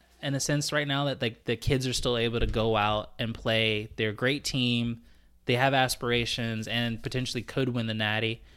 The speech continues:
And I feel like, let's just let them play right now. They're dealing with so much. And kudos to them for still staying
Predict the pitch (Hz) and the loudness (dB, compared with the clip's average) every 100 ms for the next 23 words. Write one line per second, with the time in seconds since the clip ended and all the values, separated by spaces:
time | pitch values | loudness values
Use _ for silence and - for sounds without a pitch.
0 | - - 123 120 117 - 135 135 123 113 | -20 -8 2 2 2 4 6 8 8 6
1 | 110 - - - - - - 135 147 208 | 4 -2 -20 -20 -20 -20 2 4 6 4
2 | 180 165 - 147 147 131 127 127 123 120 | 4 4 6 2 6 6 8 8 6 2
3 | 120 113 113 110 107 - - - - 139 | 2 4 4 2 -2 -8 -10 -6 2 6
4 | 151 160 147 123 - - 131 139 139 117 | 6 6 4 2 0 2 6 6 6 4
5 | 127 - - - - - - - - - | 4 0 -6 -6 -10 -20 -20 -20 -18 2
6 | 127 123 175 170 170 147 127 127 113 - | 2 6 8 8 6 4 4 4 2 -2
7 | 113 113 110 - 131 123 117 - 120 120 | 0 0 0 0 4 4 2 0 0 0
8 | 117 117 | -2 -8